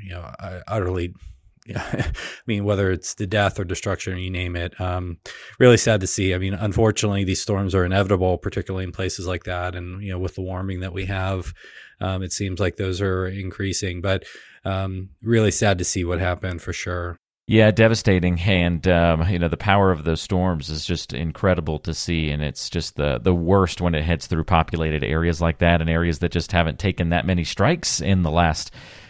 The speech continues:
Speaker 2: you know, fifty years. Uh, but, you know, they, they do happen. And, uh, boy, just devastating images out of there. But glad to hear that you guys are,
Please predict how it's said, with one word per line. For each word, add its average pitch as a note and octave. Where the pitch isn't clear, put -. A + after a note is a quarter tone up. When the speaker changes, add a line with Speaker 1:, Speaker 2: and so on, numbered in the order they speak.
Speaker 2:
you F2+
know, D2
fifty F#2
years. D#2
Uh, D2
but, D#2
you C2
know, D#2
they, E2
they E2
do F2+
happen. F2
And, C#2+
uh, C#2+
boy, E2
just D#2
devastating D#2+
images D#2+
out D#2
of C#2+
there. D#2+
But D2
glad F2+
to F#2
hear F2
that D#2
you E2+
guys E2
are, D#2+